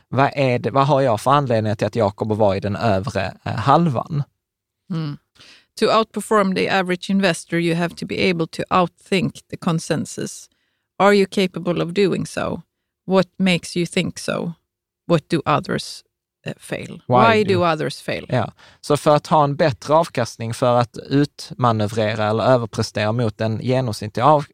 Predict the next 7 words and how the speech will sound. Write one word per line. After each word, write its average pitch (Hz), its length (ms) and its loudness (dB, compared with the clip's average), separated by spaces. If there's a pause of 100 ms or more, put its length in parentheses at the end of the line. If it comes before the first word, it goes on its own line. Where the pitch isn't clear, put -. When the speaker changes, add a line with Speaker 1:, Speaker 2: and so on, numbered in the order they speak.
Speaker 1:
eh, 117 220 -2
investeraren, 123 800 0 (280)
då 127 120 2
måste 135 400 2
jag 120 120 0
kunna 113 300 -2 (500)
outthink, 123 840 2